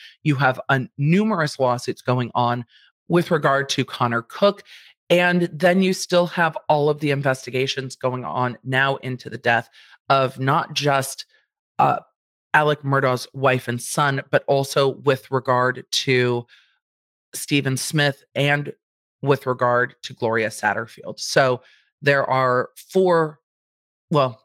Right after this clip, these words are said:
three open death investigations and multiple,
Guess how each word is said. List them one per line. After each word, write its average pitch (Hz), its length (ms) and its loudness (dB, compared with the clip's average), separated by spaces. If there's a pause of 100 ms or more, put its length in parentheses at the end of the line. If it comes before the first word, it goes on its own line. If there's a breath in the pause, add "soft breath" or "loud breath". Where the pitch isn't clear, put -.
(120)
three 151 480 -2
open 135 240 -4
death 127 220 -2
investigations 117 960 -6 (500)
and 135 160 2
multiple, 117 500 -2